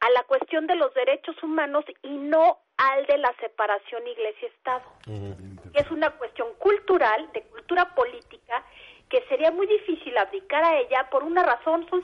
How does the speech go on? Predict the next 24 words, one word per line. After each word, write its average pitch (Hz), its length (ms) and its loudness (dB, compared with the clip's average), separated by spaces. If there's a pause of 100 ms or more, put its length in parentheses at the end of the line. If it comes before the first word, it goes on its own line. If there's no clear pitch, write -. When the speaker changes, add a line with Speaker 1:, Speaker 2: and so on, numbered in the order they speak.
Speaker 1:
ciento 381 300 0
setenta 311 540 0
años - 260 -6 (480)
que 240 100 0
nos 254 240 -4
han 339 180 0
machacado 262 920 -2 (440)
con 262 220 2
la 277 140 -2
misma 349 420 -2
separación 254 540 -4
iglesia-estado. 294 560 -2 (160)
Entonces, - 360 -8
¿qué? 220 200 4
¿De 214 60 -2
un 214 100 -6
plumazo 294 440 0
van 285 160 -2
a 277 40 0
acabar 262 260 2
con 262 120 -2
la 220 100 0
cultura 254 320 -4
política? 285 460 -6